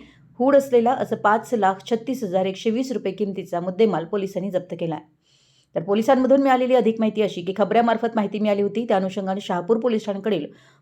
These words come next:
पोलीस उपनिरीक्षक श्रेत माळी तसेच गुन्हे शोध पथकातील पोलीस अंमलदार असे खंजेरे पेट्रोल पंपाच्या जवळ जाऊन थांबले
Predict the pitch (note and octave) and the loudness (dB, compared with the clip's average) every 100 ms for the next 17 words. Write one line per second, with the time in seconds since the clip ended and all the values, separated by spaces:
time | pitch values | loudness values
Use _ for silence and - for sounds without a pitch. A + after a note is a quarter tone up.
0 | - A#3 C4 C4+ A#3 A3+ A#3+ B3 A3+ G3 | 0 2 2 0 2 2 2 0 0 -2
1 | F#3+ G3 G3 C4 G3 G3+ E3+ E3+ F#3 C4 | -2 0 0 -2 -4 -4 -4 -2 0 0
2 | C4 A3 A3 G#3 G3+ G3+ G3+ F#3 F3+ F#3 | 0 -2 -2 -4 -2 -2 -2 -4 -6 -6
3 | F#3+ G3+ D#3 - - _ _ F#3 A3+ A3+ | -4 0 0 -2 -10 _ _ 0 0 2
4 | G#3+ G#3 C#4 B3 G#3 G#3 G3+ F#3+ G3 G3+ | 4 4 4 4 2 0 -2 -2 -2 -2
5 | G3 A3 A3+ E3+ F3 F3 F#3 B3 | 0 0 2 0 0 -4 0 0